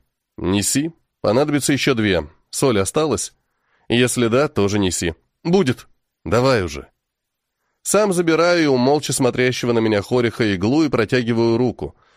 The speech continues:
чтобы взять у него что-то вроде кинжала. Без труда поднимаю змея под сотню килограмм, вколачивая в забор. Хорих уважительно косится. За спиной вздохи охреневания. А, так это остальные защитнички подтянулись.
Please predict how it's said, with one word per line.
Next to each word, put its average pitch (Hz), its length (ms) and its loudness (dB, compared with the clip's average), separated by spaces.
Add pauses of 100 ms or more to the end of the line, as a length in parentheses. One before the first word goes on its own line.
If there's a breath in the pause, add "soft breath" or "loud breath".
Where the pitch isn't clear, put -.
чтобы 135 300 0
взять 123 280 0
у 117 40 0
него 104 200 2
что-то 104 280 -4
вроде 98 260 -2
кинжала. 95 600 -2 (360)
Без 123 300 0
труда 151 300 2
поднимаю 107 520 2
змея 101 340 2
под 98 200 -2
сотню 95 320 -2
килограмм, 107 640 0
вколачивая 98 720 0
в 85 60 -4
забор. 80 440 -4 (600)
Хорих 135 520 0
уважительно 170 640 2
косится. 165 840 0 (420 soft breath)
За 117 160 0
спиной 110 440 0
вздохи 104 420 -2
охреневания. 98 880 -2 (440)
А, 87 280 2
так - 180 -4
это 202 220 2
остальные 143 480 2
защитнички 113 640 -2
подтянулись. 82 720 -4